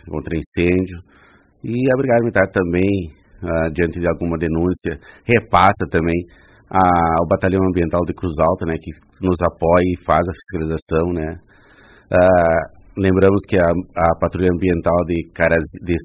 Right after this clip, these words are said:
Sole-, de Cruz Alta tem, ah, vistoriado bastante o nosso interior mu-, do município,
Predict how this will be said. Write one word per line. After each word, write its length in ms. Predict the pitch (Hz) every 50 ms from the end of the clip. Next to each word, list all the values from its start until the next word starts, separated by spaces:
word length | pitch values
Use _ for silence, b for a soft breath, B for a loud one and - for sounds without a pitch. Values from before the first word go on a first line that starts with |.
| -
Sole-, 320 | - 92 80 85 80 - 78
de 400 | 78 82 80 76 73 71 69 69 69 - _ _ _ _
Cruz 220 | - 95 92 78
Alta 260 | 87 87 87 85 - - B B B B B B B B B _ -
tem, 460 | 104 101 95 95 95 90 82 78 - _ b b b b b b b
ah, 440 | 87 87 87 87 85 82 82 82
vistoriado 520 | 82 85 82 - 104 95 92 87 87 85 - _ _ -
bastante 680 | - 95 98 95 - - _ - 98 95 101 92 - 101
o 40 |
nosso 260 | 90 90 90 - 95 92
interior 400 | 82 - 87 80 78 80 82 85 82
mu-, 180 | 85 85 -
do 100 | - 87
município, 600 | 85 82 82 82 - - - 85 85 85 - -